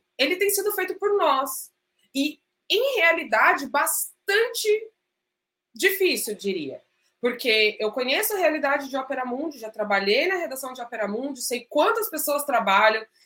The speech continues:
sei como é pra você se desdobrar, pra conseguir cumprir toda a, aí, toda a gama de conteúdos que é publicado na redação, no YouTube. Pode falar, Pedro.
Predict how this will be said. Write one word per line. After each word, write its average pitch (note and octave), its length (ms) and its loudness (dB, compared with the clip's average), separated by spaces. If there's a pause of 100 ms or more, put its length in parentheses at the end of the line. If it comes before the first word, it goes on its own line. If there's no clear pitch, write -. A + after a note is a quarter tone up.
(100)
sei - 360 0
como F#4 520 6
é C4+ 360 4
pra A3 220 0
você A#3 300 -4
se A#3+ 140 -10
desdobrar, A#3 720 2
pra G3+ 140 -4
conseguir A#3 400 -8
cumprir C#4 540 -4 (100)
toda F4 460 4
a, A3+ 640 2
aí, A3 340 -2
toda D#4+ 220 2
a - 40 6
gama D#4 520 0
de - 100 -10
conteúdos A#3+ 540 -6
que - 80 -6
é G3+ 40 -6
publicado B3 640 2 (360)
na C4 140 6
redação, A#3 840 0 (120)
no D#4+ 200 2
YouTube. A#3+ 800 -2 (500)
Pode E3+ 260 -2
falar, E3 320 -4 (100)
Pedro. - 160 -20